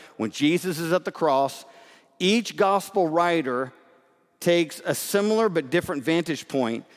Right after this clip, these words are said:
And when you piece all the lists and the names together, you come to the conclusion that Salome,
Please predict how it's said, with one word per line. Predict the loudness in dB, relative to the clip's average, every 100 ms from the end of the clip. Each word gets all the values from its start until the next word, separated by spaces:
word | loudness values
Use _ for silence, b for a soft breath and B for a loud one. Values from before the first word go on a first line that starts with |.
| B B 0
And | 2
when | 2
you | 0
piece | -2 0 2
all | 2 2
the | 2
lists | 2 2 2 0
and | 0
the |
names | 2 2 0
together, | 0 2 2 0 -6 -8 -8
you | -8
come | -2 -2 -2
to |
the | -4
conclusion | -4 -4 -2 2 2 2 -2 -2 -4 -6
that | -6
Salome, | -6 0 2 2 0 -2 -6